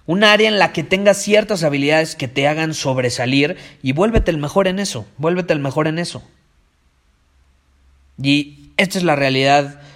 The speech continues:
sobre cómo un hombre superior enfrenta sus conversaciones generalmente.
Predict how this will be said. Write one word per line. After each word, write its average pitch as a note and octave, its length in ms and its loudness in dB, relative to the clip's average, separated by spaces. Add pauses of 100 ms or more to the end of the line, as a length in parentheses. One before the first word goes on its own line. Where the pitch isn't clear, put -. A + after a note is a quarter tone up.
(240)
sobre A#2+ 680 -2
cómo C#3+ 220 -2
un C#3 80 -2
hombre C3+ 380 0
superior B2+ 760 -4
enfrenta C3+ 680 -2
sus - 280 -8
conversaciones A#2+ 720 -6
generalmente. G#2+ 840 -8